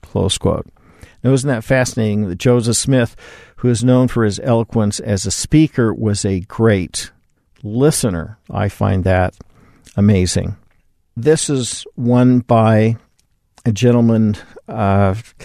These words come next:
and since we're running out of time, I'll defer his name, and it says, quote, "He had a free and easy manner, not the least aff-, affectation about it. Yet he was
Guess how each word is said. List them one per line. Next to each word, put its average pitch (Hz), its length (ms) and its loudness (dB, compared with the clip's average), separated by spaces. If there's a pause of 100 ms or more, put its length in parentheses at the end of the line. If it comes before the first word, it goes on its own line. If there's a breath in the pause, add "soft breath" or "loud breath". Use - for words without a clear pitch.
(880 loud breath)
and 120 160 0
since 127 240 2
we're 117 160 2
running 117 220 4
out 104 120 0
of 92 80 -6
time, 117 300 2
I'll 98 220 0 (720)
defer 117 380 4
his 107 200 0
name, 113 220 4
and 101 80 -2
it - 80 -10
says, 107 300 0
quote, 135 380 0
"He 143 260 0
had 147 320 2
a 117 180 0
free 160 800 0
and 113 200 2
easy 131 440 2
manner, 131 420 4
not 110 240 2
the 123 100 2
least 139 600 0 (400)
aff-, 127 280 -8 (200)
affectation 135 920 0
about 131 480 0
it. - 260 -8 (640 soft breath)
Yet 123 260 2
he 135 240 0
was 147 520 0